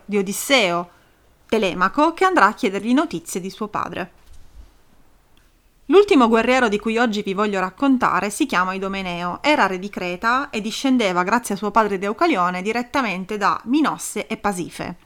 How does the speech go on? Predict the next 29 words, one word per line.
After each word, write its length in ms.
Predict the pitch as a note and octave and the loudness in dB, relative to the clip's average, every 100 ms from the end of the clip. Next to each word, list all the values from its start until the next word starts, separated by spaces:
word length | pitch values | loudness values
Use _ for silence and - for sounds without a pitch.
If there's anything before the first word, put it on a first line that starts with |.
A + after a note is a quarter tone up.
| _ - | _ -8
Idomeneo, 680 | - A#3+ D4 E4+ D#4+ A#3 G#3 | -2 4 4 6 4 6 4
il 120 | G#3+ | 2
cui 180 | G#3 A#3+ | -2 0
nome 260 | A#3+ C#4+ A3 | 4 4 6
pare 220 | G#3+ G#3+ | 4 4
essere 340 | A3 - G3+ | 0 -2 -2
legato 320 | G3 G3 B3 G#3+ | -2 4 4 4
al 80 | |
monte 320 | G3 G#3 G#3 F#3+ | 2 2 2 0
Ida, 580 | G#3 G3+ F3 F#3 B3 - _ - - | 0 0 6 6 6 0 _ -10 2
partecipò 520 | C#4 E4+ E4 D#4+ D#4 | 4 4 0 4 6
alla 180 | A3+ A3+ | 6 4
guerra 340 | A3+ F#3+ G#3 | 4 4 0
con 180 | A3+ A#3 | -2 -2
ben 140 | D#4+ | 0
ottanta 460 | E4 E4 G3+ G3+ G3+ | -2 -2 -4 -2 2
navi, 340 | F#3+ F3+ G3 | 2 2 0
questo 300 | A#3 C#4 G#3+ | -2 -2 0
lo 100 | G3+ | 0
rendeva 400 | G#3 G#3 G#3 G3+ | 0 -2 0 0
particolarmente 800 | G3+ G#3 - G#3+ G#3 G#3+ G#3+ A3 | 0 -4 -4 -2 -2 0 -2 0
importante 580 | B3+ A#3+ G#3 G#3 G3 G3 | 0 0 -2 -2 -2 -4
nel 180 | F#3 F#3+ | -6 -8
consiglio 520 | G3 G3+ - G3 G3 | -8 -8 -6 -4 -2
dei 180 | G3 G3 | -2 -2
re 160 | F#3+ F#3+ | -2 -4
presieduto 580 | - F#3+ F#3+ F3 F#3 F#3+ | -6 -6 -8 -8 -8 -4
da 120 | F3+ | -4
Agamennone, 680 | F3+ F#3 F3+ F3+ F#3 F#3 | -4 -6 -6 -6 -6 -8